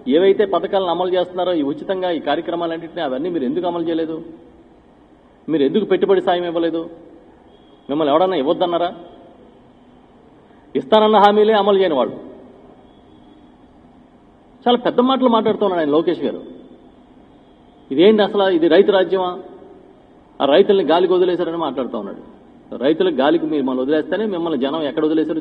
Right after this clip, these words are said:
చూశారు కదా, నడి-, నట్టేట ముంచేసి వదిలేశారు మిమ్మల్ని, తెలుగుదేశం పార్టీని. ఎవరో స్క్రిప్ట్ రాసేస్తున్నట్టున్నారు ఈ మధ్యన, కొత్తగా టీం సెట్ అయినట్టుంది. ఆ స్క్రిప్ట్లు పట్టుకొచ్చి ఎక్కడ ఏది చదవాలో తెలియట్లేదు, ఇక్కడ పేపర్ అక్కడ చదువుతున్నాడు, అక్కడ పేపర్ ఇక్కడ చదువుతున్నాడు.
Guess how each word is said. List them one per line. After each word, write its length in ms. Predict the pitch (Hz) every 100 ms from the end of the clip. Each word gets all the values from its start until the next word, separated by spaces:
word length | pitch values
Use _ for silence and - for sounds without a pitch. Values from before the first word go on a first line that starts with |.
| 156
చూశారు 220 | 156 170
కదా, 160 | 160 160
నడి-, 580 | 131 135 - - - 120
నట్టేట 360 | 123 185 190
ముంచేసి 400 | 170 170 170 180
వదిలేశారు 340 | 151 147 127 101
మిమ్మల్ని, 320 | 98 98 - - - - - - -
తెలుగుదేశం 380 | 147 156 151 156
పార్టీని. 320 | 110 104 98 - - - - - - - - _ - - _ _ _ _ - - - - - - - -
ఎవరో 300 | 131 185 208
స్క్రిప్ట్ 260 | - 180 208
రాసేస్తున్నట్టున్నారు 760 | 175 175 180 - 170 170 156
ఈ 20 |
మధ్యన, 180 | 147 156
కొత్తగా 520 | 143 139 160 143 151 - - - - - - -
టీం 160 | 170 175
సెట్ 200 | 156 170
అయినట్టుంది. 560 | 156 139 123 117 127 123 - - - - - -
ఆ 100 | 147
స్క్రిప్ట్లు 320 | 147 151 175
పట్టుకొచ్చి 480 | 160 151 156 156 196
ఎక్కడ 320 | 165 - 170
ఏది 180 | 160 165
చదవాలో 300 | 170 165 170
తెలియట్లేదు, 340 | 156 160 156
ఇక్కడ 220 | 143 160 143
పేపర్ 240 | 147 147
అక్కడ 160 | 135 156
చదువుతున్నాడు, 340 | 165 165 190
అక్కడ 180 | 147 135
పేపర్ 220 | 135 143
ఇక్కడ 160 | - 113
చదువుతున్నాడు. 400 | 107 98 92